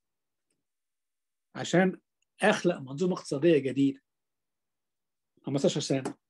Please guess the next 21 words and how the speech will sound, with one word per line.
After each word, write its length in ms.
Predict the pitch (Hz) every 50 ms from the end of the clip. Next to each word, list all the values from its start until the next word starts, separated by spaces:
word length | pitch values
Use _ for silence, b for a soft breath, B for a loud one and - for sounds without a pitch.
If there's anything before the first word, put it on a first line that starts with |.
| _ _ _ _ _ _ _ -
إذا 180 | - 143 151 147
لما 180 | 147 143 143
بنتكلم 520 | 135 135 143 143 - 208 226 226 202 165 143
على 420 | 135 156 180 196 190 170 156 - -
التصور 640 | 151 143 - - 147 - 202 202 190 170 147 135 - - -
القادم، 500 | - - - - - 190 190 185 156 - - _ _ _ _ _ _ _ _ _ _ _ _ _ _ _ _ _ _ _ _ _ _ _ _ -
لا، 160 | - - -
أنا 100 | - 165
بتكلم 440 | 143 139 147 - - 208 208 180 170
على 140 | 156 135 135
خمسة 280 | - - 202 196 -
وعشرين 340 | 131 127 - - - 185 180
وخمسين 360 | 170 139 - 113 - - 160
سنة 340 | 139 175 160 143 113 117 131
قدام. 320 | 151 - 110 143 143 135 - _ _ _ _ _ _ _ _ _ _
مش 200 | - 139 139 -
معنى 220 | 202 220 202 175 170
هذا 280 | 139 180 214 185 170
إن 120 | 147 147 151
هطبقه 580 | - - - - 131 123 139 180 196 - -
بالورق، 300 | 123 123 - - - -